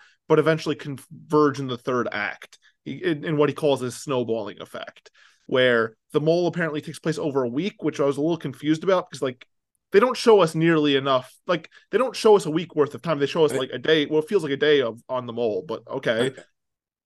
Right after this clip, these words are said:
Speaker 2: I, I think they try to get away with that by showing a couple of, by showing some night scenes,
Speaker 1: Yeah,
Speaker 2: right?
Speaker 1: it felt
Speaker 2: Like,
Speaker 1: like
Speaker 2: to make it clear that there's, like, you know, there is, you know, <laughs> significant
Speaker 1: Yes.
Speaker 2: amounts of time are passing,
Speaker 1: Yes.
Speaker 2: especially relative to the other two
Speaker 1: The,
Speaker 2: threads. So,
Speaker 1: the Mar-,
Speaker 2: but yes.
Speaker 1: the Mark
Speaker 2: <laughs>
Speaker 1: Rylance water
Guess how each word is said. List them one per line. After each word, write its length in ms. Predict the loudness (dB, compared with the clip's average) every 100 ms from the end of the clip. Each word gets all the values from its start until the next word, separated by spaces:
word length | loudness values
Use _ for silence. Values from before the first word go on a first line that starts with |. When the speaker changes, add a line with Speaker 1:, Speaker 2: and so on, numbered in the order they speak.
| _ _ _
Speaker 2:
I, 60 | 0
I 20 |
think 160 | 2 4
they 80 |
try 220 | 4 6 6
to 80 | 6
get 160 | 6
away 280 | 6 6 6
with 180 | 4 4
that 300 | 4 4 2
by 140 | 0
showing 340 | -2 -2 -2 -2
a 60 |
couple 280 | -6 -6 -4
of, 120 | -2 0
by 80 |
showing 300 | 0 2 2
some 200 | 2 -2
night 280 | -2 -2 -2
scenes, 680 | -6 -8 -8 -8 -10 -10 -8
Speaker 1:
Yeah, 340 | 4 8 8 8
Speaker 2:
right? 100 | 4
Speaker 1:
it 100 | 4
felt 240 | 4 4
Speaker 2:
Like, 180 | 6 6
Speaker 1:
like 120 | 4 2
Speaker 2:
to 80 |
make 240 | 4 4 2
it 120 | -2
clear 380 | 0 2 4 4
that 180 | 2 2
there's, 220 | -2 0
like, 220 | -2 -4 -10 -16 -6
you 100 | -2
know, 160 | 0
there 160 | 2 2
is, 340 | 2 0 -6 -14 -20 -20 _ _ _ -2
you 120 | 0
know, 300 | 0 -4 -8
<laughs> 720 | -12 -12 -16 _ _ _ _
significant 500 | -4 0 2 2 2
Speaker 1:
Yes. 80 | 0
Speaker 2:
amounts 160 | 0 -2
of 80 |
time 300 | -6 -4 -2 -2
are 60 |
passing, 560 | 0 4 4 2 -4 -2
Speaker 1:
Yes. 160 | -4
Speaker 2:
especially 300 | -2 0 2
relative 300 | 2 2 0 -2
to 80 |
the 140 | -2 -2
other 140 | -2
two 140 | -6 -10
Speaker 1:
The, 60 |
Speaker 2:
threads. 300 | -8 -10 -6
So, 120 | -4
Speaker 1:
the 60 | -2
Mar-, 160 | 2 4
Speaker 2:
but 60 |
yes. 120 | 2
Speaker 1:
the 40 | 2
Mark 220 | 0 0
Speaker 2:
<laughs> 0 |
Speaker 1:
Rylance 680 | 2 2 0 -4 -8 -14 -12
water 500 | -2 0 2 0 -2